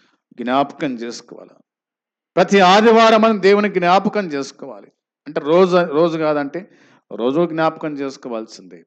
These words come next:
ప్రత్యేకించి ఈ దినమందు దేవుణ్ణి స్తుతించుటకు, ఆయన మరణ పునరుద్ధానాలను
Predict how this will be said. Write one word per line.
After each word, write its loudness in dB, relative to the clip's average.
ప్రత్యేకించి -6
ఈ -8
దినమందు 0
దేవుణ్ణి 0
స్తుతించుటకు, -10
ఆయన 0
మరణ 4
పునరుద్ధానాలను 0